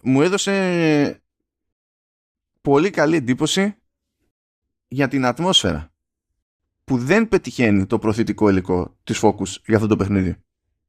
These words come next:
Δηλαδή βλέπω τι, τι δείχνουνε για να σε πείσουνε, ε, με trailers και, ε, developer diaries και gameplay trailers και τα λοιπά, και δεν αποδίδουν το πόσο καλή είναι η ατμόσφαιρα όταν το παίζεις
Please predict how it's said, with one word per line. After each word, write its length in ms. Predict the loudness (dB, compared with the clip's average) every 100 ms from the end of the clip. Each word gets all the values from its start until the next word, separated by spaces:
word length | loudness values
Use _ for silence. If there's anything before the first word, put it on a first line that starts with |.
| _ _ _ _ _
Δηλαδή 200 | -4 0
βλέπω 360 | 4 2 0
τι, 120 | -4 -8 _ -10
τι 120 | -4
δείχνουνε 440 | 0 0 2 0 2
για 120 | 0
να 100 | 0
σε 120 | -2
πείσουνε, 560 | -2 -2 0 0 0 _ _ _ _ _ _ _ _ _ _ _
ε, 260 | -14 -8 -4
με 140 | -2 0
trailers 360 | 0 2 0 -2
και, 280 | 0 2
ε, 260 | 2 -2 -10 -10 _ -6
developer 440 | -2 0 0 -2 0
diaries 320 | 2 2 0
και 140 | -6 -2
gameplay 360 | 0 0 -2
trailers 320 | 0 2 2 0
και 80 | -2
τα 120 | -2
λοιπά, 460 | 2 2 2 -2 _ _ _ _ _
και 240 | -2 0 0
δεν 340 | 0 -2 0
αποδίδουν 840 | 0 0 0 0 2 0 -2 -6 _ _ _ _ _ _ _ _ _ _ _ _
το 180 | -2 -2
πόσο 520 | 2 0 2 -2 -2 _ _ _
καλή 340 | -4 0 2 2
είναι 140 | 2
η 40 | 0
ατμόσφαιρα 760 | -2 -2 -2 -2 -2 -4 -8 _
όταν 240 | 0 2 2
το 100 | 0
παίζεις 480 | 0 2 -2 -6